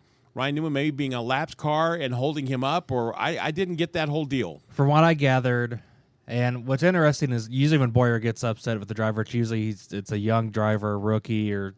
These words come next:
Speaker 2: you know, an
Speaker 1: Yes.
Speaker 2: up, newcomer. It's, Ryan Newman's been in the sport in the Cup Series longer than Bowyer has. Um, but from what I gather, earlier on in the race, uh, Bowyer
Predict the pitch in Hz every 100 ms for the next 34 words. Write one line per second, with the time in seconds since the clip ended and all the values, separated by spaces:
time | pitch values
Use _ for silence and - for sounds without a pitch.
0 | _ - 208 202 - 127 117 117 - -
1 | - 123 127 123 117 110 107 _ _ _
2 | 120 - 127 147 156 131 151 135 110 120
3 | 117 113 107 - 117 117 110 104 113 110
4 | 127 117 - 113 110 113 113 107 104 107
5 | _ _ _ - 120 151 135 110 107 107
6 | 110 - _ _ _ _ _ _ _ -
7 | 113 127 120 113 110 107 104 123 113 131
8 | 160 147 135 127 123 120 143 143 135 135
9 | 131 117 117 113 113 - - - _ _
10 | _ _ _ - - 107 104 104 101 92
11 | _ _ - - 107 107 117 123 127 123
12 | 120 107